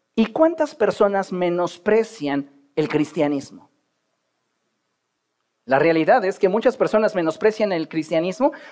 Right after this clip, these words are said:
porque nosotros les hemos dado motivos para menospreciarlo. Muchas personas no están decidiendo seguir a Cristo porque se esconden tras la justificación de, "para ser como fulano,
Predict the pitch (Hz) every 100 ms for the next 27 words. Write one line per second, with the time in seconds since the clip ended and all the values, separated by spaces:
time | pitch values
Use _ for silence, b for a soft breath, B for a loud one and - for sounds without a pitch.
0 | B 214 214 208 190 285 302 233 202 254
1 | 262 190 233 254 220 208 208 202 220 269
2 | 311 285 202 - - - _ _ _ _
3 | _ _ - 185 190 190 190 - 202 -
4 | 320 339 233 - - _ _ _ _ _
5 | _ _ _ _ _ _ _ - 262 311
6 | 320 - 214 254 240 208 233 247 247 247
7 | 247 240 - _ _ 156 160 208 208 196
8 | 233 269 202 185 185 220 254 - 226 214
9 | - 311 - - _ _ _ _ _ _
10 | - 220 220 226 220 214 202 - 277 285
11 | 277 247 220 220 226 - 214 202 196 208
12 | 202 190 185 233 240 226 185 160 196 -
13 | - - _ - 185 180 262 262 247 214
14 | 190 196 240 339